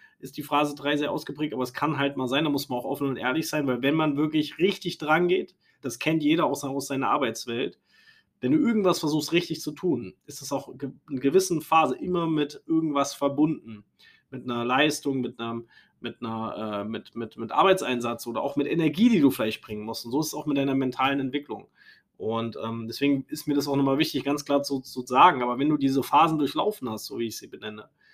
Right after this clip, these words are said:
in Phase vier und fünf passiert tatsächlich Glanz und Glorie. Und das kann wirklich jeder bestätigen, der das durchlaufen hat, ähm, was dann auf einmal mit einem passiert. Und man, wir,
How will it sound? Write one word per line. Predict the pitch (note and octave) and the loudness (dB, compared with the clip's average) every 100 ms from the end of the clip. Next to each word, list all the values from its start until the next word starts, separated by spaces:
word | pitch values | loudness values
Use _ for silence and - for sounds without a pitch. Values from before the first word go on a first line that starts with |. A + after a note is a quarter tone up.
| _ _ _ _ _ _ _ | _ _ _ _ _ _ _
in | A#2 | -8
Phase | - C#3+ D#3 C#3+ | 0 0 2 -2
vier | - F3 | 2 2
und | E3+ D#3 | 4 0
fünf | F3 C#3+ A2 - - - _ _ _ _ | -2 -2 -4 -12 -20 -20 _ _ _ _
passiert | - A2+ C3+ C#3 | -6 0 2 4
tatsächlich | C#3 D3 C#3+ C#3 | 4 4 4 0
Glanz | C#3 C#3 C#3 | 0 -2 -2
und | B2 | 0
Glorie. | C#3+ C#3 A2+ | 2 2 0
Und | A2+ | -2
das | A2+ | -6
kann | - B2+ B2+ | -4 -2 -2
wirklich | C#3+ C#3+ | -2 -2
jeder | - D3 D#3 | 0 2 2
bestätigen, | D3 - C3 C3+ D3 C#3+ C#3+ - - - - | 0 -2 0 0 0 -2 -4 -10 -20 -20 -8
der | B2+ | -2
das | B2+ | 0
durchlaufen | C3+ B2+ B2+ C#3 C#3 A#2 | 0 0 0 0 -2 -2
hat, | C3 C3+ - | -2 -4 -6
ähm, | B2 A#2 A#2 A#2 A#2 | -4 -4 -4 -4 -4
was | B2 | -4
dann | - B2 | -2 -4
auf | A#2 | -2
einmal | B2+ C3 | 0 0
mit | B2+ | 0
einem | B2 B2+ | -2 -4
passiert. | A#2+ - C3+ | -2 -2 -2
Und | B2 | -2
man, | B2 B2 B2 _ - - _ | -2 -4 -6 _ -20 -20 _
wir, | B2+ A#2 | 0 0